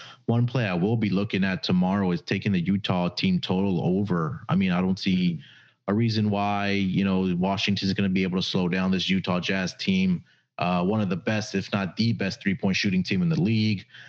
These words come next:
Donovan Mitchell, I mean, Joe Ingles. I saw a stat last night, a graphic that they put up, is that I think they had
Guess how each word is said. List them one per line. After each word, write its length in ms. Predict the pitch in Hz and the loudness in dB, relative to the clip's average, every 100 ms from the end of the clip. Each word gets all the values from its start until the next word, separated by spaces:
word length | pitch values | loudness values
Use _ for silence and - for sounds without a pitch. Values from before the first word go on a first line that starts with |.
| - - - | -20 -12 -2
Donovan 480 | 113 113 113 98 101 | 0 2 2 2 2
Mitchell, 720 | 110 - 107 101 101 101 95 | 2 0 0 2 2 2 2
I 60 | |
mean, 300 | 92 92 92 | 2 4 2
Joe 300 | 90 - 98 | 2 0 0
Ingles. 460 | 95 104 95 98 92 | 2 2 2 0 0
I 100 | 92 | 0
saw 260 | 101 110 92 | 0 0 -2
a 40 | |
stat 360 | - - 101 90 | -4 -2 0 0
last 280 | 92 - | 0 -2
night, 140 | 110 98 | -2 -2
a 60 | |
graphic 340 | 87 98 95 95 | 0 -2 -2 -2
that 120 | 90 | -2
they 100 | 87 | -2
put 240 | 82 92 92 | -2 -2 0
up, 240 | 107 - | 0 0
is 160 | 87 - | -2 0
that 180 | 90 | 0
I 100 | 85 | 0
think 320 | 90 101 95 - - _ - - - | 0 0 0 -2 -16 _ -20 -20 -8
they 80 | - | -2
had 300 | 104 98 101 | 0 -2 -4